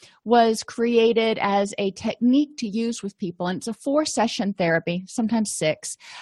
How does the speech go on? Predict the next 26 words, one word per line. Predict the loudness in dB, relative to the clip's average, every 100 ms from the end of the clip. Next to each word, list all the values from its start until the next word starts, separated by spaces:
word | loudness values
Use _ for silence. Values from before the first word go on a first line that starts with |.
| -6
um, | -2 2 2 0 -2
that | -2
you | -2
can | -2 0
use | 0 -4
with | -8
people | -6 -6 -4 -4
who | -2 0
are | 0
trying | 0 -2 -2 -2
to | -4 -4
make | -4 -4
a |
behavior | -6 -4 -4 -6 -10
change. | -6 -6 -6 -10 -14 _ _ _ _ _ -20 -20 -20 -4
And | 0 0
it | 0
generally | 0 2 2 2 0
starts | 0 -2 -2 -2
out | -2 0 0 0
with | 0 2 0 -4 -16 _ -4
an | -2
assessment | 0 0 0 -2 -4 -4 -4
and | -4
a | -4
session, | -2 -2 -2 -2 -4 -2